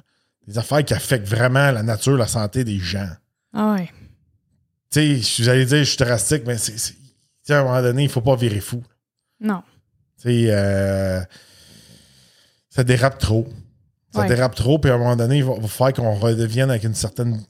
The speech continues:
Speaker 1: un certain milieu, puis qui, qui arrête de s'acharner sur l'automobile.
Speaker 2: Ouais.
Speaker 1: L'affaire qu'il y a, là, c'est que les gouvernements s'acharnent sur l'automobile,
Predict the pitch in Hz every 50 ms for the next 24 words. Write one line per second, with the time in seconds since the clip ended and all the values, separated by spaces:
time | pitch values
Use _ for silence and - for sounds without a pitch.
0 | _ _ _ _ _ _ _ _ - 110 101 - - 117 - - 143 143 139 135
1 | 131 131 131 127 120 120 117 113 117 120 123 131 139 160 180 190 185 170 - _
2 | _ _ _ _ _ _ _ _ _ _ _ _ _ _ _ _ - - - -
3 | - 131 123 127 - - - - 139 127 131 175 175 160 151 - 147 139 - -
4 | - 143 117 127 135 147 151 143 - - 127 117 113 107 - 117 110 107 104 90
5 | 98 98 104 98 92 101 107 - _ _ _ _ _ _ _ _ _ 208 202 185
6 | 165 - - - _ _ _ _ _ _ _ _ _ _ _ _ _ _ _ _
7 | _ - 117 107 - - 113 113 - - 127 139 160 185 160 131 123 131 123 -
8 | 120 107 - 117 110 113 110 113 113 120 120 123 120 123 139 139 135 123 110 -
9 | - 139 131 127 - 123 117 107 - 113 113 113 107 107 104 127 139 143 107